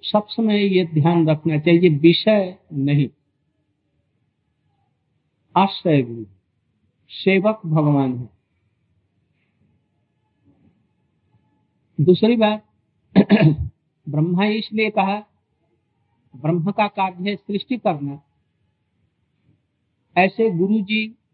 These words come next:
हमारे हृदय में भक्ति को रोक करके उसको सृष्टि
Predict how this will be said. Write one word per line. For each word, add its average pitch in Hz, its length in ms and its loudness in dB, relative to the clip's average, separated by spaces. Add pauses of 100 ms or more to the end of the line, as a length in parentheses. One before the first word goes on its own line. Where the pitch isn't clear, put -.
(1300)
हमारे 180 300 2
हृदय 180 320 -2
में 202 260 0
भक्ति 160 420 -4
को 220 320 -2 (1160)
रोक 165 440 2
करके 208 320 0
उसको 170 380 2
सृष्टि - 420 -4